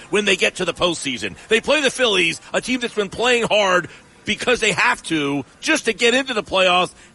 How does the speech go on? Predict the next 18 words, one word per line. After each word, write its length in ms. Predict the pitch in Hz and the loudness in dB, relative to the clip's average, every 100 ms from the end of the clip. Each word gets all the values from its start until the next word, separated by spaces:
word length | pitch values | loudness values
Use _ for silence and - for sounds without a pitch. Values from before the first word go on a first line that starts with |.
| - | -2
and 140 | 254 | 2
then 100 | 247 | 2
they 120 | 226 | 2
lose 260 | 202 185 160 | 2 0 -2
to 60 | 131 | -6
the 40 | |
playoffs. 340 | 127 113 92 - - | -2 0 0 -4 -12
So 160 | - 220 | 0 0
whatever 300 | 233 302 320 | 2 2 0
Dallas 340 | 254 247 226 175 | 0 0 0 -2
Goedert's 420 | 214 214 202 - | -2 0 -2 -4
trying 340 | - 214 220 | 0 0 0
to 80 | 190 | 0
get 180 | 147 185 | -2 -4
across 420 | 156 220 220 196 | -2 0 0 0
to 100 | - | -4
me 240 | 160 151 151 | -2 0 2
is, 240 | 156 139 | 0 -2